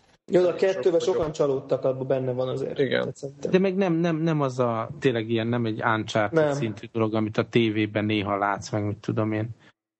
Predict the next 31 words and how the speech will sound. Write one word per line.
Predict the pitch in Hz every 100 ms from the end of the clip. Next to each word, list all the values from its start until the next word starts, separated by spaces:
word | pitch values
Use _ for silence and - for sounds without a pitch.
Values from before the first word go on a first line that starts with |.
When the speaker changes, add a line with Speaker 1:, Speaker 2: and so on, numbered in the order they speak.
| _ _ -
Speaker 3:
Tehát | 120 123
ez | 123
egy | 127 131
ilyen | 131 131 131 123 _
Speaker 2:
De | 151
én, | - -
én | 147
Speaker 3:
erős, | 143
Speaker 2:
mondjuk | 135 127
Speaker 3:
de | 135
nem, | 139 143
nem, | 135 139 127
nem | 120 135 131
tört | 127 120 -
igazán | 135 123 107 110 107 110
a, | 107
a, | - - 107 - - 107 120 _ - -
a | 123
leg-, | 107 135
legfelső | 147 110 - - - 120
szintre | 104 - 104 - 107
be. | 107 107
Speaker 2:
Hát | 202
szerintem | - 185 185 -
Uncharted | 139 160 - 160 - 165
az | 82 -
a |
legfelső | 69 - 64 -
szinten | - - 64 65 64
van | 65
ma. | 64 50